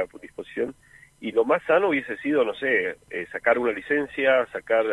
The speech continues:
o, o el mismo ministerio, porque yo creo que ahí también falla el ministerio, eh,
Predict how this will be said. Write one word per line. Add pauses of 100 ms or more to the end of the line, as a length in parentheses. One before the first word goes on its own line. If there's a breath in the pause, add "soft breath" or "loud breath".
o,
o
el
mismo
ministerio,
porque
yo
creo
que
ahí
también
falla
el
ministerio, (720 soft breath)
eh,